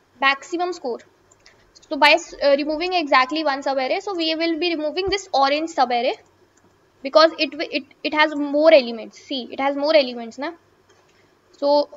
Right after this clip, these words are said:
obviously if it has more elements, it will give us more sum. So seventeen will be the output because it's the maximum score. Okay, so this is what the problem is.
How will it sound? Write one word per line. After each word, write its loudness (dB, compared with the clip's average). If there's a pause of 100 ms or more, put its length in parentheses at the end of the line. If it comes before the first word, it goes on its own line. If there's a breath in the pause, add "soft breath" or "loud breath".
(120)
obviously 2
if 0
it -2
has 4
more 2
elements, 2
it -10
will -4
give -4
us -2
more -2
sum. -6 (1400)
So -6 (340)
seventeen 0
will -4
be -6
the 2
output 0
because 0
it's -8
the -2
maximum -4 (200)
score. -10 (2500)
Okay, 2
so -4
this -4
is -4
what 0
the -2
problem -2
is. -20